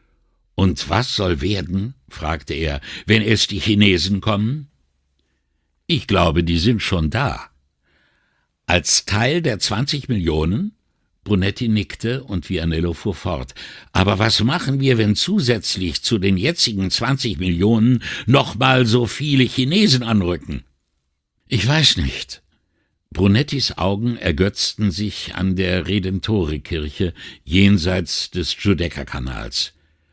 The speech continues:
"Wahrscheinlich Versetzung beantragen." Nachdem Vianello diese Möglichkeit erwogen hatte, fragte er, "Könntest du denn woanders leben?" Brunetti wies mit dem Kinn auf die Kirche drüben auf der Giudecca.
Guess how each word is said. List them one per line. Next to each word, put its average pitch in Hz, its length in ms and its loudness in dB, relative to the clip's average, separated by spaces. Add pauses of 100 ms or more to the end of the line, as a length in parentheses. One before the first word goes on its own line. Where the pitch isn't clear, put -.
(160)
"Wahrscheinlich 120 760 0
Versetzung 76 560 -2
beantragen." 53 800 -8 (1120)
Nachdem 123 400 0
Vianello 90 520 0
diese 76 280 -2
Möglichkeit 87 640 -2
erwogen 76 460 -4
hatte, 73 260 -6
fragte 71 420 -8
er, 69 260 -4 (880)
"Könntest 101 580 0
du 104 120 2
denn 127 240 2
woanders 95 580 0
leben?" 78 440 -6 (1500)
Brunetti 113 580 2
wies 127 380 -2
mit 110 160 -4
dem 92 240 -2
Kinn 98 400 0
auf 82 200 -10
die 71 140 -8
Kirche 90 460 -8
drüben 76 440 -2
auf 71 160 -8
der 78 140 -8
Giudecca. 71 600 -8